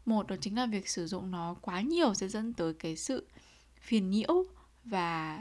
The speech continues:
giảm đi cái sự thúc đẩy và cái ham muốn được tham gia hoàn thành nó. Ví dụ như là nếu mà các bạn mà học một cái gì đấy mà các bạn đã không thích học rồi, thì cứ gửi mấy cái notifications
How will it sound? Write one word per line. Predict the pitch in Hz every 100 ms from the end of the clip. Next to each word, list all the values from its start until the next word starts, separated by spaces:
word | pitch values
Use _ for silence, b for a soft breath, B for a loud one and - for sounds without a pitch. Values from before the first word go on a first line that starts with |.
| 240
giảm | 196 196 151 139
đi | 151 208 196 190
cái | - 151
sự | 165 208 -
thúc | 285 -
đẩy | 196 139 185 -
và | 165 156
cái | -
ham | 170 226 233 190
muốn | 165 170
được | 226
tham | - 208
gia | 208 208
hoàn | 190 165
thành | 160 156
nó. | 156 160 233 - - - _ -
Ví | 254
dụ | 302
như | 294
là | 285 247 220 B B -
nếu | 220 208 220
mà | 311
các | 247 262
bạn | 277 233 202
mà | 185 165
học | 185 170 170
một | 160
cái | 160
gì | 175 185
đấy | 160
mà | 170 185
các | 175 185
bạn | 180
đã | 175
không | - 214
thích | 254
học | 233 185
rồi, | 170 156 147 B B B -
thì | -
cứ | - 233
gửi | 220 185
mấy | 190 180 220
cái | 247
notifications | 247 240 240 240 220 214 202 175